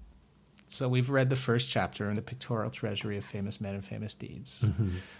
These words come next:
Speaker 1: We've learned a lot of, I want, I don't want to say facts.
Speaker 2: No, there's a lot of supposition. <laughs>
Speaker 1: There's a lot of supposition about Shakespeare,
Speaker 2: Mm-hmm.
Speaker 1: but it paints a portrait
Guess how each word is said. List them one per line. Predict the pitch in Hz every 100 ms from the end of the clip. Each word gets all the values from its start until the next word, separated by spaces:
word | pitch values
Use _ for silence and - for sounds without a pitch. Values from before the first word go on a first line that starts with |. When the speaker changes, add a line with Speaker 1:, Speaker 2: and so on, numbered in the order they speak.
| - - _ -
Speaker 1:
We've | 117 113 117 113 117 -
learned | 113 107 107 104
a |
lot | 101 95 110
of, | 147 190 220 - - - - - _ _ _ _ _ _ _ - - - _ _ - - - - -
I | -
want, | 110 135
I | 120
don't | 131
want | 131
to | -
say | 135
facts. | - 135 - - - - - - - -
Speaker 2:
No, | 101
there's | 98 95
a | 98
lot | 107
of | 104
supposition. | - 101 92 90 85 - 85 -
<laughs> | 131 - - 107 - - - -
Speaker 1:
There's | 143
a | 135
lot | 123 123
of | 131
supposition | - 120 120 107 95 117 107
about | 107 -
Shakespeare, | - 98 - - - 123 -
Speaker 2:
Mm-hmm. | 95
Speaker 1:
but | 98 127
it | 131
paints | - 143 131
a |
portrait | 127 - 123 - 110